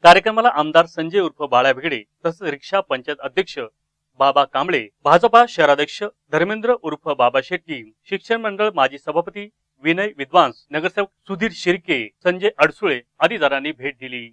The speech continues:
कार्यक्रमाच्या यशस्वीतेसाठी कैलास ढोरे, राजेश तेजी, आनंद सदावर्ते, सुभाष शिंगे, डॉमिनिक जोसेफ,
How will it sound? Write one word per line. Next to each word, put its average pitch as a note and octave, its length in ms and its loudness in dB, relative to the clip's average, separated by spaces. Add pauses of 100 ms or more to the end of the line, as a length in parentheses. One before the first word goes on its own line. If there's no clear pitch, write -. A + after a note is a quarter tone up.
(160)
कार्यक्रमाच्या E3+ 640 -2 (220)
यशस्वीतेसाठी F3+ 800 -4 (240)
कैलास D3+ 340 2
ढोरे, E3+ 240 -2 (200)
राजेश C#3+ 360 0
तेजी, D#3+ 280 -8 (140)
आनंद F3+ 280 -4
सदावर्ते, D#3 480 0 (360)
सुभाष F3+ 280 2
शिंगे, E3+ 300 -2 (560)
डॉमिनिक G#3+ 380 6
जोसेफ, E3 300 2